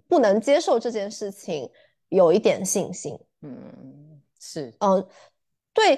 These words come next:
Speaker 1: 你刚刚提到这个点，我会觉得它好像是一个，不，不能说是允许吧，就是说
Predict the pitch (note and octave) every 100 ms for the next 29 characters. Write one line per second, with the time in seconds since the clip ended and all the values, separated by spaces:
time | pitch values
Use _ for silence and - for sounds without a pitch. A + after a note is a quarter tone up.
0 | - A#3 D4 G#4+ - B3 F4+ F#4 F4 A3+
1 | G#3+ F#3 D#4 D4 G3+ A3 D4+ D4+ - B3+
2 | C4 - C#4+ G#3+ F#3+ B3 A#3 G3 E3+ -
3 | _ _ _ _ C4+ - F4 D4+ E4+ E4+
4 | G3+ E3 A#3 - - - D4 D4 C4+ D4
5 | C#4+ D4 -